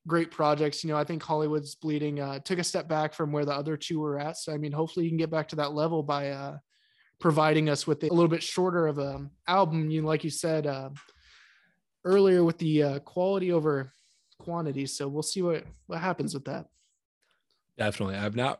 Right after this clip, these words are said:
Speaker 2: personally really gotten into any of Post Malone's albums since Stony, but, I mean, I'll definitely give this album a spin if it's, especially if it's only forty-five minutes long. I mean,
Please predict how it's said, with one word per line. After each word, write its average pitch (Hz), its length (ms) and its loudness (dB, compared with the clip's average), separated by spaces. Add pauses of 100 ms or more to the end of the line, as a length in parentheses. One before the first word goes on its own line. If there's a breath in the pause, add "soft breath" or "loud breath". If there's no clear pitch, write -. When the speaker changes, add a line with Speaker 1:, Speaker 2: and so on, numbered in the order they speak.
(140)
Speaker 2:
personally 135 400 0
really 117 240 -2
gotten 113 260 -4
into 107 240 -6
any 110 160 -4
of 101 100 -4
Post 110 280 -4
Malone's 101 240 -4
albums 98 380 -4
since 127 280 -2
Stony, 101 480 -4 (600 soft breath)
but, 139 300 0
I 110 60 -8
mean, 104 120 -2
I'll 101 100 -2
definitely 110 280 -2
give 92 140 -6
this 95 180 -6
album 98 180 -4
a 98 40 -6
spin 101 340 -4 (140)
if - 160 -10
it's, - 140 -12
especially - 380 0
if 113 60 0
it's 117 100 -2
only 113 140 0
forty-five 104 400 -2
minutes 95 300 -8
long. 95 260 -4
I 90 40 -6
mean, 92 260 -8